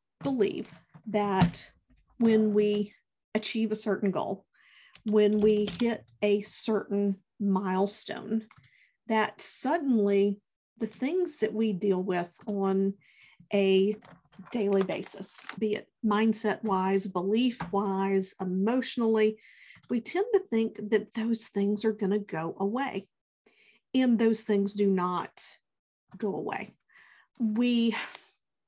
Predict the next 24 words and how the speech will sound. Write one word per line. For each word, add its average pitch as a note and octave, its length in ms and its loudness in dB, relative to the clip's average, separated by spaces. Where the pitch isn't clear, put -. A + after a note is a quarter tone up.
depending D#4 420 -2
on B3+ 160 0
how A#3+ 240 0
we B3 140 0
look A3 260 2
at G#3 80 -2
our G3 140 0
world G3 400 2
and, G3+ 180 0
world, G3 380 2
and G3 180 4
fortunately A#3+ 720 0
with G3+ 440 2
most G3+ 560 2
of G3 360 -2
my F#3 300 -6
followers, B3 680 -2
my F#3+ 200 -6
listeners, A#3 640 0
you're A#3 180 -2
already A3+ 440 4
on F#3+ 160 2
this F#3 180 -4
path F3+ 400 -2